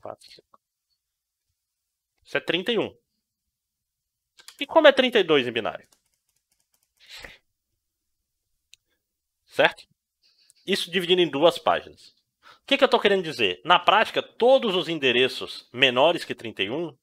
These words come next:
estão na primeira página, todos os endereços maiores ou iguais a trinta e dois estão na segunda página. O que que esses números, me-, esse e menor que esse, têm em comum? Todos eles começam com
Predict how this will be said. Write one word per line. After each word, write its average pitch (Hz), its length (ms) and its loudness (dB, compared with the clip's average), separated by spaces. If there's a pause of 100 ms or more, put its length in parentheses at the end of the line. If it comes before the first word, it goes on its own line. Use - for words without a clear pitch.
(160)
estão 131 180 -2
na 123 100 -2
primeira 104 340 -4
página, 170 500 0 (580)
todos 180 220 0
os 170 60 -4
endereços 143 720 -2
maiores 123 500 0
ou 127 60 2
iguais 110 260 0
a 110 80 -4
trinta 113 240 -8
e 131 80 -4
dois 139 380 -4
estão - 320 -8
na 127 80 -4
segunda 139 300 -8
página. 87 360 -8
O - 800 -20
que 285 140 -2
que 294 80 0
esses 196 240 -2
números, 175 640 -2 (440)
me-, - 460 0 (800)
esse 190 440 0
e 160 80 -8
menor 147 420 0
que 131 160 -2
esse, 139 380 -4 (520)
têm 151 200 -2
em 147 40 -12
comum? 107 360 -8 (1600)
Todos 143 480 0
eles 110 300 -6
começam 135 680 -4
com 131 320 -6